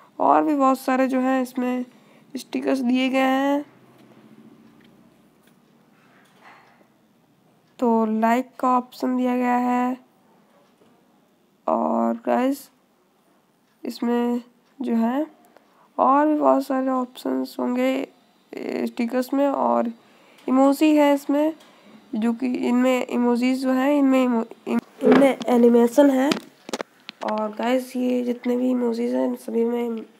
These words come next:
एनिमेशन है। और guys इसमें अगला जो ऑप्शन है वो sound का दिया गया है, music है। तो music आपको जो इसमें चाहिए वो आप यूज़ कर सकते हो।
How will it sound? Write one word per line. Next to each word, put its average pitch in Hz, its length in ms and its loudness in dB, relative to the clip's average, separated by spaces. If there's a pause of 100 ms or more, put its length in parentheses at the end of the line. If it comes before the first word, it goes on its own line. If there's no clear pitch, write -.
एनिमेशन 220 580 -4
है। 247 240 -6 (920)
और 208 360 -6
guys 262 420 -6 (1600)
इसमें 247 440 -4
अगला 233 340 -2
जो 262 140 -2
ऑप्शन 254 400 -2
है 262 120 -6
वो 262 160 -6
sound 240 400 -6
का 254 120 -4
दिया 247 220 -2
गया 240 160 -4
है, 262 260 -6
music 233 500 -6
है। 262 260 -6 (680)
तो 233 100 -4
music 226 420 -8
आपको 233 340 -8
जो 247 440 -6
इसमें 240 480 -6
चाहिए 226 420 -6
वो 233 140 0
आप 226 120 -4 (120)
यूज़ 220 180 -6
कर 240 100 -12
सकते - 300 -10
हो। 269 260 -2